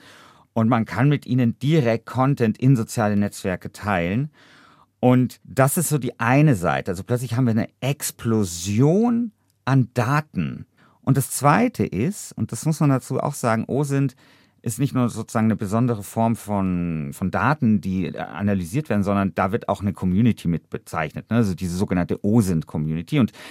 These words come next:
diese osint-Community, und das ist der zweite Teil, und das hat halt das Internet auch ermöglicht, ist eben dieses gemeinschaftliche Auswerten von Daten, ja? Hab da irgendwo ein Video und dann setzt man sich gemeinsam dran,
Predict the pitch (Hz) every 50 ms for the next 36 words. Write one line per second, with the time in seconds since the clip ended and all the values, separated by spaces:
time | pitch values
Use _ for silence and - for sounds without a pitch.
0 | - - - 190 208 - - 208 240 214 214 208 - - 170 151 151 156 - -
1 | - 117 110 - 123 117 123 - - - - - - 160 196 214 - 107 - -
2 | 104 95 107 123 131 - - - - - - - - _ _ - - 98 117 110
3 | - 131 - 120 101 - 92 - - - 156 - 135 110 104 - - 107 120 165
4 | 190 - - 104 107 107 107 107 - 123 120 - - - - - 123 107 127 113
5 | 107 113 113 - - - 123 110 107 104 113 113 123 147 175 170 - - 131 -
6 | - 117 113 - - 101 98 - _ _ _ _ - 131 143 175 202 214 - -
7 | - 123 120 123 120 120 117 - - 110 - - - 104 98 - 101 98 104 104
8 | 107 _ - 69 - - - _ - 104 120 156 180 180 - - - _ _ _
9 | _ _ _ _ - 127 156 - - 180 165 - - 143 160 151 165 175 127 120
10 | 139 143 147 151 143 113 139 143 143 139 139 139 135 135 135 - _ - - -
11 | _ - - 104 113 107 104 107 98 120 127 - - - - 127 123 117 98 113
12 | - - - 107 107 107 110 113 131 151 180 190 160 156 143 143 135 - 127 -
13 | 120 110 113 120 117